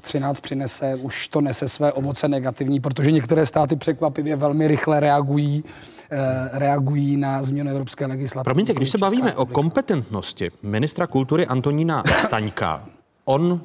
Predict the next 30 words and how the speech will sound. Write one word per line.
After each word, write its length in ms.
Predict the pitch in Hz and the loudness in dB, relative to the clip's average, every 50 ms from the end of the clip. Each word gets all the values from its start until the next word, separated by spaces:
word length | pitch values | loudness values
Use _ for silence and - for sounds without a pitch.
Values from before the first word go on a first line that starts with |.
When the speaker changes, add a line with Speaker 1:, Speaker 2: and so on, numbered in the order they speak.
| - | -4
Speaker 2:
několikrát, 840 | 107 113 113 - 156 143 131 113 - 123 104 90 76 - - - - | -4 -4 -2 0 0 0 0 0 0 -2 -2 -2 -4 -8 -10 -6 -4
eh, 180 | 117 101 92 90 | -4 -4 -4 -6
v 120 | - - | -8 -12
uplynulých 580 | - 113 - 127 123 127 127 131 131 131 - - | -8 -2 -2 0 0 0 -2 -2 -4 -6 -10 -12
třech 400 | - - 143 127 - - - - | -6 -4 -4 -4 -4 -8 -14 -8
týdnech 420 | - 120 123 113 107 98 76 - - | -4 -4 -2 -2 -4 -4 -6 -8 -6
prokázal, 560 | - 113 110 - 123 123 123 110 123 123 123 | -4 -4 -2 0 -2 -2 0 0 -2 -2 -2
že 100 | 110 135 | -2 -4
ani 220 | - 120 113 120 | -4 -2 -2 0
nezná, 520 | 117 104 107 104 101 107 113 104 107 117 123 - - - - - _ | 0 0 0 -2 -2 -2 -2 0 -2 -2 -6 -10 -16 -20 -20 -14 _
eh, 60 | - 101 101 98 95 95 95 92 98 101 92 92 | -6 -4 -2 -2 -2 -2 -4 -6 -8 -10 -8 -4
velikost 500 | 110 110 117 113 - 117 120 117 - - | -2 -2 -2 -2 -2 -4 -4 -4 -6 -10
svého 540 | - 110 110 104 101 95 107 120 117 120 120 - | -6 -2 -2 -2 0 0 0 -2 -2 -2 -6 -8
rozpočtu 720 | 117 104 104 - - - 110 101 - - - 107 98 104 131 | -6 -6 -6 -8 -4 -4 -4 -4 -4 -8 -8 -6 -6 -6 -6
ve 160 | 139 117 101 | -6 -8 -8
vztahu 300 | - - - 95 104 110 | -8 -8 -6 -4 -4 -4
k 80 | - | -4
rozpočtu 540 | 101 95 - - - 110 101 - - - 117 | -6 -8 -8 -6 -6 -6 -6 -6 -8 -8 -8
státnímu 460 | 113 - 101 92 87 - 107 107 110 | -4 -2 -2 -2 -2 -4 -4 -2 -2
jako 280 | 107 98 - - 120 117 - - - - - - | -2 0 0 0 0 0 -2 -8 -18 -20 -14 -10
celku. 440 | - - 117 107 104 - 135 139 135 - - - - - | -2 0 0 0 2 2 0 0 0 -2 -10 -18 -8 -2
Eh, 40 | 117 110 104 101 101 101 95 87 80 73 69 73 67 - | 0 0 2 2 2 0 -2 -6 -10 -14 -14 -16 -14 -6
ku 80 | - 123 | -6 -4
příkladu 540 | 123 - 185 160 - 160 151 143 143 131 113 | -2 -2 -2 0 0 0 2 2 2 0 -2
v 100 | 95 107 | -2 -2
deníku 360 | 113 127 135 147 139 - 160 | -2 0 0 -2 -2 -2 -2
Blesk 360 | 127 107 110 104 - - - | 0 0 -2 -2 -2 -6 -10
před 160 | - - 135 | -6 -6 -6
čtrnácti 600 | - - - 120 120 123 123 127 - - - 131 | -6 -6 -6 -4 -2 0 0 -2 -4 -4 -6 -4
dny, 220 | 120 120 123 120 | -2 0 -2 -2